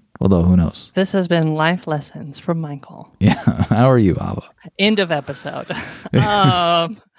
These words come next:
Speaker 2: Baruch Hashem, I'm in, I'm in a weird vibe right now. I, like, didn't sleep that well last night. I had a crazy dream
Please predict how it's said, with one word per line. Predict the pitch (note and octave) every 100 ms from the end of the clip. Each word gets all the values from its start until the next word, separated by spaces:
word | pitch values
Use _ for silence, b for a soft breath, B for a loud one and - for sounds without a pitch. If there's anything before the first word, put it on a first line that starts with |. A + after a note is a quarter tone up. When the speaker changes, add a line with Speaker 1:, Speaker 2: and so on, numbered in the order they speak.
| B -
Speaker 2:
Baruch | F#3+ C4+
Hashem, | F4 - A#3 G#3+ G#3+ G#3+
I'm | F#3+ B3+
in, | A#3+
I'm | G#3+ A#3+
in | C4
a | A#3
weird | F3+ F3 F3+ F#3 E3+
vibe | D#3 D#3 D#3+
right | D#3+ D#3+
now. | D#3 D#3+ D#3 D#3
I, | D#3 E3+
like, | E3 D#3+ -
didn't | E3+ G3+
sleep | - G#3+ A3+
that | - G#3 G3
well | G3+ G3+ G3
last | F#3 F#3+ -
night. | F3 F3
I | E3
had | D#3
a | D3
crazy | - C#3+ D3 F3+ F#3
dream | F#3 F3+ F3 F3 F3 E3+